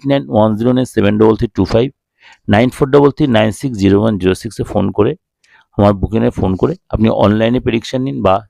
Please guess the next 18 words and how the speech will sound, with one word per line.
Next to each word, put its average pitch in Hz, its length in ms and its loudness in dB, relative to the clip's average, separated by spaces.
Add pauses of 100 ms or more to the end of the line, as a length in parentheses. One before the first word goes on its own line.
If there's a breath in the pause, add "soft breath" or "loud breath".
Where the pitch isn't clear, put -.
চেম্বারে 110 300 2
এসে 120 140 0
প্রেডিকশন 92 360 -6
নিন, 131 100 -2
আপনি 101 160 -2
অবশ্যই 90 320 -2
সেটা - 240 -4 (920)
in 107 160 4
detail-এ 120 340 2
জেনে 95 180 -2
নিতে 85 220 -4
পারবেন। 87 380 -4 (440 soft breath)
যাদের 139 240 6
date 123 220 2
of 143 100 4
birth 117 340 -2
নেই, 80 280 -8 (600)
যাদের 123 340 4